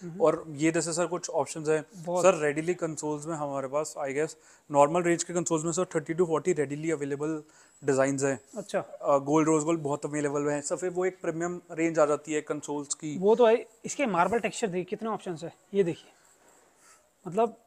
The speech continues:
Speaker 1: आज आप लोग कंफ्यूज हो जाओगे, क्या लूँ मैं अपने घर के लिए, इतने ऑप्शंस हैं यहाँ पर।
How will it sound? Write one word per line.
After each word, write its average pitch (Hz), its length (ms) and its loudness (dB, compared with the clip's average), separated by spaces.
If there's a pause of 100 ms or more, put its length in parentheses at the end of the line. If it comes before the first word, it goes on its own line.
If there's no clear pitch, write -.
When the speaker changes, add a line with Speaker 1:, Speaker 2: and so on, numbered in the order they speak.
(720)
Speaker 1:
आज 208 520 2 (380)
आप 208 180 6
लोग 247 120 6
कंफ्यूज 233 380 6
हो 214 60 10
जाओगे, 180 240 6
क्या 226 240 12
लूँ 214 200 8
मैं 202 80 4
अपने 196 180 0
घर 165 140 -4
के 156 120 -2
लिए, 160 180 -4
इतने 240 240 -2
ऑप्शंस 202 340 2
हैं 196 80 8
यहाँ 175 200 2
पर। 151 160 -14